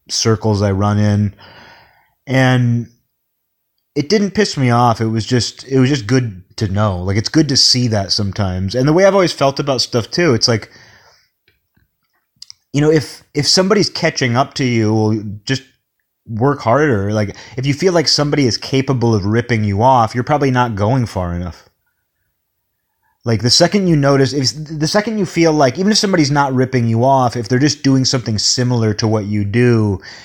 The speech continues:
and you feel threatened by that, and artists feel very threatened. But, uh, you know, if, if you feel like somebody's, like, catching up to you or doing something similar, it's like, that's just a sign that you should have moved on by now.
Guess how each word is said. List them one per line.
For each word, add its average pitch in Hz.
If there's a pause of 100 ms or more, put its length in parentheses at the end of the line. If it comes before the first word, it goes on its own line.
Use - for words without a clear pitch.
(160)
and 110
you 110
feel 117
threatened 117
by 98
that, 95
and 107
artists 120
feel 104
very 113
threatened. 98 (1500)
But, 131
uh, 135
you 143
know, 143
if, 135
if 139
you 151
feel 208
like 196
somebody's, 160
like, 123
catching 131
up -
to 143
you 120
or 107
doing 127
something 117
similar, 127
it's 104
like, 113
that's 135
just -
a 151
sign 143
that 117
you 117
should 127
have 113
moved 107
on 110
by 95
now. 85